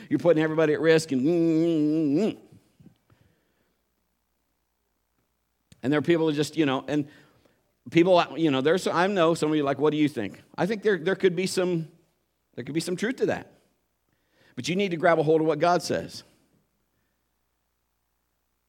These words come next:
If I don't have to wear my mask, I'm not wearing it. It's just that simple for me. I mean, I'll wear it to respect other people. I'll do,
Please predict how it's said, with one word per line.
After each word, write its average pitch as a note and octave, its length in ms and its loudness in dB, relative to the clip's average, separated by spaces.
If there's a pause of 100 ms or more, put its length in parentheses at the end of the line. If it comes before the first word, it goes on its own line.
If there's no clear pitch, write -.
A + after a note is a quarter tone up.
If - 80 -6
I F3 80 6
don't F3+ 100 0
have F3 180 2
to C#3+ 60 -10
wear D3 120 2
my C3+ 120 2
mask, D3 260 -2
I'm G3 120 -6
not B3+ 120 -4
wearing G#3+ 220 -6
it. - 100 -16 (1800)
It's - 140 -8
just - 200 -6
that - 160 -6
simple A#2+ 180 -4
for D3 100 -2
me. D#3+ 360 -2
I D3+ 60 -2
mean, D3 120 0
I'll F3 180 2
wear D#3+ 140 4
it - 80 0
to D3+ 80 -4
respect C#3+ 380 -6
other C#3+ 140 -4
people. E3 300 -4
I'll D3 140 -2
do, C3 260 -4